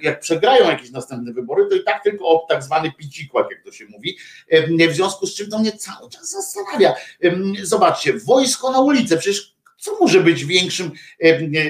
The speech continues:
jakimś większym odjazdem, niż dowiedzieć się, oni się tam, e, e, wkurzyli się, naród odwołał, e, Platformę Obywatelską, bo po pierwsze jadł ośmiorniczki, które w, w Carrefourze można po,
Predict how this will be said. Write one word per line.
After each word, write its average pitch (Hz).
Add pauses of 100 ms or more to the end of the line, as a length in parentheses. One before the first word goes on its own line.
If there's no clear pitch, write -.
(360)
jakimś 175
większym 190
odjazdem, 156
niż 160
dowiedzieć 165
się, 165
oni 220
się -
tam, 202 (340)
e, 180 (440)
e, 175
wkurzyli 214
się, 180
naród 233 (320)
odwołał, 175 (240)
e, 170
Platformę 208
Obywatelską, 165
bo 202
po 175
pierwsze 202
jadł 180
ośmiorniczki, 165
które 262
w, 240
w -
Carrefourze 196
można 170
po, 160